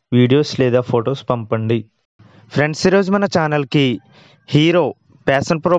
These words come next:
బైక్ సేల్కి తీసుకురావడం జరిగింది. వీడియోని అనేది పూర్తిగా చూడండి. ఈ వీడియోలోనే మీకు ప్రైస్, లొకేషన్ మరియు ఇతర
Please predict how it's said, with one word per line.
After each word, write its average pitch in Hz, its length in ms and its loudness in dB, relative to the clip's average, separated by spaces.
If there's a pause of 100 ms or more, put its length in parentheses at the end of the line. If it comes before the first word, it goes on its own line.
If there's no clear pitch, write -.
బైక్ 143 260 0
సేల్కి 139 240 0 (100)
తీసుకురావడం 139 500 -2
జరిగింది. 139 380 0 (680)
వీడియోని 135 380 2
అనేది 135 260 0 (100)
పూర్తిగా 117 440 0 (100)
చూడండి. 110 360 0 (320)
ఈ 113 120 6
వీడియోలోనే 123 520 2
మీకు 123 200 0 (180)
ప్రైస్, 120 320 -2 (140)
లొకేషన్ 123 560 -2
మరియు 113 240 0 (100)
ఇతర 120 200 -2